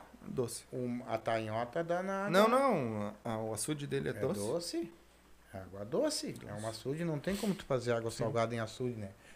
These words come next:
Speaker 2: Porque do lado, se tu não quiser pescar no açude, tu tem que ver o rio que passa do lado, né?
Speaker 1: Hum.
Speaker 2: Rio normal. Da jundiada, tudo ali. Só que ele tava meio baixo, sabe? Tava meio baixo.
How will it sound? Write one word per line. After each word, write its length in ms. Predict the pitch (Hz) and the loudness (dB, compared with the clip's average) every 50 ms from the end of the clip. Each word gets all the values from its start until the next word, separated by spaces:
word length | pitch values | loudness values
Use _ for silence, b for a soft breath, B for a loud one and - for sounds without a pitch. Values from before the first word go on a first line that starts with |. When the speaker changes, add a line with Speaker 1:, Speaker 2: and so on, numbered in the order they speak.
| B B B B B B | B B B B B B
Speaker 2:
Porque 200 | - 131 - 135 | -10 -4 -2 -2
do 140 | 127 131 135 | 0 2 4
lado, 460 | 135 127 123 139 165 190 185 180 135 B B B B B B | 4 4 6 6 6 4 4 0 -4 B B B B B B
se 160 | - - 175 | -6 -4 -2
tu 80 | 147 151 | -2 0
não 140 | 156 165 165 | 0 0 0
quiser 240 | 170 156 170 190 185 | 4 6 6 6 6
pescar 340 | 190 202 202 - 185 175 | 4 0 0 2 2 2
no 80 | 180 180 | 4 2
açude, 640 | 165 147 - - 131 131 156 196 190 262 302 190 139 - - - - - - - - - - - - - - _ - - - - | 0 0 0 0 0 2 2 2 2 2 2 0 0 -4 -8 -18 -20 -20 -20 -20 -20 -20 -20 -20 -20 -20 -20 _ -20 -20 -20 -20
tu 80 | - - | -6 -2
tem 120 | 135 139 | -2 -2
que 80 | 131 131 | -2 0
ver 160 | 120 127 131 | 2 2 4
o 80 | 151 156 | 4 4
rio 280 | 147 170 214 349 392 | 4 4 4 6 4
que 100 | 381 - | 4 2
passa 300 | - - 226 226 240 247 | 2 4 4 4 4 0
do 120 | 233 202 202 | -2 0 0
lado, 260 | 185 180 214 262 339 | 2 2 0 0 -2
né? 160 | 339 294 190 - | -4 -6 -6 -6
Speaker 1:
Hum. 200 | 110 107 117 143 180 - - - - | -6 -6 -6 -6 -8 -10 -16 -20 -20
Speaker 2:
Rio 380 | - - 104 123 135 170 240 285 | -12 -4 0 4 6 6 6 6
normal. 640 | 302 320 330 311 220 190 202 294 415 466 339 - - - - - - - - - - - - - - - - - - - | 4 2 2 2 2 2 2 4 4 4 2 2 -2 -8 -16 -20 -20 -20 -20 -20 -20 -20 -20 -20 -20 -20 -20 -20 -2 2
Da 160 | 135 139 147 | 4 4 4
jundiada, 580 | 147 147 151 143 127 120 123 123 147 165 202 202 | 4 2 -2 -2 0 0 2 2 2 2 0 0
tudo 280 | 208 247 277 - 381 | 0 -2 -2 -2 0
ali. 300 | 339 269 277 320 403 440 - B B B B B B B B | 0 2 2 2 2 0 -2 B B B B B B B B
Só 160 | - 175 175 | 6 6 8
que 80 | 175 202 | 8 6
ele 80 | 202 | 6
tava 260 | 196 226 214 208 220 214 | 6 6 6 6 6 4
meio 220 | 214 220 226 220 | 4 4 4 4
baixo, 480 | 180 165 156 170 208 233 - - 233 202 | 4 4 4 4 4 2 0 -2 -4 -6
sabe? 320 | - 131 123 131 147 151 - - - - - - - - - - | -4 -6 -6 -6 -8 -10 -12 -18 -20 -20 -20 -20 -20 -20 -20 -16
Tava 180 | - 120 120 127 | -12 -10 -8 -6
meio 180 | 135 139 143 143 | -4 -4 -4 -2
baixo. 500 | 127 123 117 127 160 196 196 - - 151 | 0 0 2 2 2 0 -2 -4 -6 -8